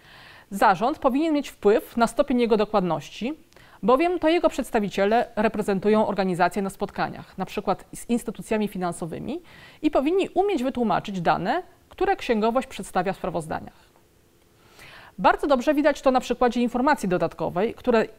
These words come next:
której zakres niepodyktowany tabelami, jak dwie pierwsze części sprawozdania, może być opracowany bardziej lub mniej dokładnie. Wiadomo, że organizacja to żywy organizm, w związku z czym jej potrzeby,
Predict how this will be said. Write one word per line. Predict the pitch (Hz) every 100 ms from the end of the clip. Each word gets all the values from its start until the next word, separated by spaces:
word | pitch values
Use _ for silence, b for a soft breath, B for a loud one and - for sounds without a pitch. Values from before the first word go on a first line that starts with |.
| _
której | - 247 196
zakres | 285 - 269 -
niepodyktowany | 208 214 330 294 226 - 208 247
tabelami, | 226 190 185 170 147 185 320 330
jak | 214
dwie | 175 214
pierwsze | - 202 -
części | 190 190 175 180
sprawozdania, | - 170 165 160 151 202 311 B B B B
może | 262 359 381
być | 330
opracowany | - 240 - 190 214 226 - -
bardziej | 165 202 202 196 190 -
lub | 185 180 165
mniej | 165 160 165 170 -
dokładnie. | 175 - 147 - - B B B
Wiadomo, | - 202 415 508
że | 339
organizacja | 254 240 233 202 170 - 202 269 -
to | 277
żywy | 214 262 180 -
organizm, | 170 156 165 165 160 165 - _ -
w |
związku | 165 269 - -
z | -
czym | 185 220
jej | - 240
potrzeby, | 208 - 254 294